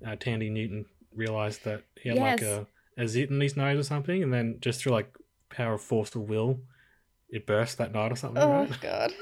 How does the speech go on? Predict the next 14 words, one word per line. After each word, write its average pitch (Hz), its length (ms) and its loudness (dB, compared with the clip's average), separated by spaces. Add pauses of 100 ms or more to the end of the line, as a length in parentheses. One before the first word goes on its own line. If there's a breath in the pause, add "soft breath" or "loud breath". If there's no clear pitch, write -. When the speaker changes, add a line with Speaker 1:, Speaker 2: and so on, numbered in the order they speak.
(120)
Speaker 2:
<laughs> - 160 -14 (120)
Yuck. 202 380 0 (100)
Speaker 1:
<laughs> 294 100 -6 (680 loud breath)
Very 175 120 4
Speaker 2:
I - 60 4
just, 120 160 2
Speaker 1:
intense - 260 -4
Speaker 2:
I 226 120 2
love 240 220 0
Speaker 1:
person. 247 60 -6
Speaker 2:
the 254 100 2
idea 202 340 4
of 190 80 -4
being 175 540 -6